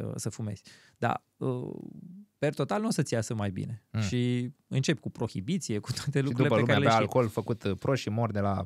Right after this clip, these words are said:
Speaker 2: că, că standardele
Speaker 1: Exact ce
Speaker 2: crescute
Speaker 1: se întâmplă
Speaker 2: și,
Speaker 1: și cu drogurile, de fapt.
Speaker 2: uh, da, e, că n-am atins și
Speaker 1: Da.
Speaker 2: nu intrăm acum într-un subiect destul de amplu, dar, în principiu, multe țări europene, da, decriminalizează consumul, în sensul că,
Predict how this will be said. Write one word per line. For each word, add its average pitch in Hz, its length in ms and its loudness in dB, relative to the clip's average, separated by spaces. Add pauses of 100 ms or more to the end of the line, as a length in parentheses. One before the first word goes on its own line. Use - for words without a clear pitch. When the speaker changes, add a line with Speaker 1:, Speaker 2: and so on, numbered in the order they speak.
Speaker 2:
că, - 80 -6
că - 140 -8
standardele 104 440 2
Speaker 1:
Exact 110 160 4 (280)
ce - 60 -2
Speaker 2:
crescute - 20 2
Speaker 1:
se - 80 0
întâmplă 143 180 2
Speaker 2:
și, 135 60 0
Speaker 1:
și 147 40 -4
cu 151 60 4
drogurile, 101 340 2
de - 60 -6
fapt. - 280 -14 (340)
Speaker 2:
uh, 143 60 -10
da, 165 160 4
e, 107 220 0 (280)
că - 120 -4
n-am 107 180 2
atins 92 320 -4
și - 120 -4
Speaker 1:
Da. 98 120 2
Speaker 2:
nu 101 80 2
intrăm 95 340 2
acum 92 180 -2
într-un 92 180 -2
subiect 101 240 0
destul 98 160 0
de 95 60 4
amplu, 110 220 2
dar, 101 220 4
în 101 60 0
principiu, 107 340 0
multe 107 200 0
țări 101 180 2
europene, 95 680 2
da, 95 120 2
decriminalizează 95 760 2
consumul, 110 340 0
în 98 80 2
sensul 101 260 0
că, 92 340 2